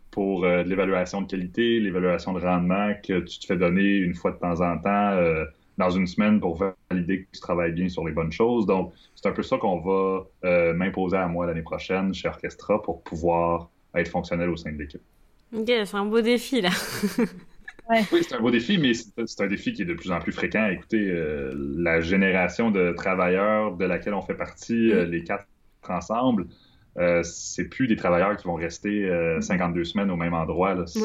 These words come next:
Speaker 1: C'est rendu impossible maintenant. C'est pas juste pour prendre des vacances, c'est juste qu'on a besoin de changer d'environnement.
Speaker 3: Mm-hmm.
Speaker 1: Euh, on est plus créatif quand on est sur la route, on est plus en santé, on mange mieux,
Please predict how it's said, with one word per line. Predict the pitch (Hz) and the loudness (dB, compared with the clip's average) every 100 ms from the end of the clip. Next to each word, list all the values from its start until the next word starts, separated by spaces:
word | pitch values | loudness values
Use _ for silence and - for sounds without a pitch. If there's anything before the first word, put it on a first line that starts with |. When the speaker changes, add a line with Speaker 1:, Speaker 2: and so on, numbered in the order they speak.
| - | -4
Speaker 1:
C'est | - 80 | -4 -2
rendu | - 92 | 0 0
impossible | 87 82 - - 90 | 0 -2 -6 -8 -6
maintenant. | 85 95 98 - - - | -2 -2 -2 -6 -20 -14
C'est | - 110 | -4 0
pas | - | 2
juste | 104 104 - | 2 2 -2
pour | |
prendre | - 95 | -4 -2
des | 92 | 0
vacances, | 87 107 117 - | 0 0 -2 -2
c'est | 85 | -6
juste | 98 98 _ - 90 | -6 -8 _ -16 -10
qu'on | - 87 | -4 -4
a | |
besoin | 82 85 87 95 | -2 -2 0 0
de | |
changer | - 82 80 | 0 -2 -2
d'environnement. | 80 73 73 71 78 85 82 - | -2 -2 -4 -2 0 -2 -4 -4
Speaker 3:
Mm-hmm. | 220 196 196 | 0 4 4
Speaker 1:
Euh, | 87 82 80 80 | 4 4 4 2
on | |
est | 90 | 2
plus | 92 - | 0 -2
créatif | 113 107 - 131 - | 0 0 0 -4 2
quand | |
on | 107 | 2
est | |
sur | 107 104 | 2 0
la | 95 | 2
route, | 117 - | 0 0
on | 85 | -2
est | |
plus | 85 - - | -4 -6 -2
en | 85 | -2
santé, | 87 98 87 120 123 | 2 2 2 2 0
on | 113 85 | 0 2
mange | 104 104 92 | 4 4 4
mieux, | 104 120 120 | 4 4 0